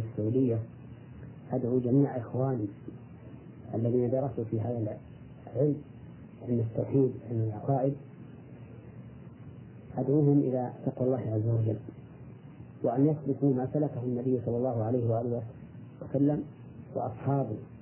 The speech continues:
من الخلفاء الراشدين وغيرهم في هذا الباب العظيم الخطير، لأن هذا الباب مبناه على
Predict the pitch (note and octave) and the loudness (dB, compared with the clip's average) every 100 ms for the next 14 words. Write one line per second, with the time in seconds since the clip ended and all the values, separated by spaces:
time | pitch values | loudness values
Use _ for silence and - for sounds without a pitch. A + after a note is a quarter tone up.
0 | - - - - - A#2 A2+ A#2+ A#2 A#2+ | -18 -16 -16 -16 -10 -4 -2 -2 0 0
1 | A#2 A#2 A2+ A2 C3 C3 A2 A2 C#3+ D3 | -2 -2 -2 2 4 4 2 2 4 6
2 | D3 F3 - - - - - - - D3 | 6 4 -2 -12 -18 -18 -18 -10 0 2
3 | A#2+ C3 B2+ B2+ B2+ A2+ A#2 A#2+ A#2 - | 4 2 0 0 2 2 2 2 2 0
4 | A2+ C3+ A2 - - - - - - - | 0 0 0 -8 -16 -16 -16 -18 -18 -16
5 | - - B2+ D3 D3 D#3 D3+ C#3+ D3 D3 | -16 -4 2 6 6 6 4 2 2 2
6 | C3+ - - - - - - - - - | -2 -8 -16 -16 -16 -16 -16 -16 -16 -14
7 | - C#3 B2+ C#3+ D3+ C#3 C3+ C#3 C#3 | 0 2 4 4 6 4 4 2 2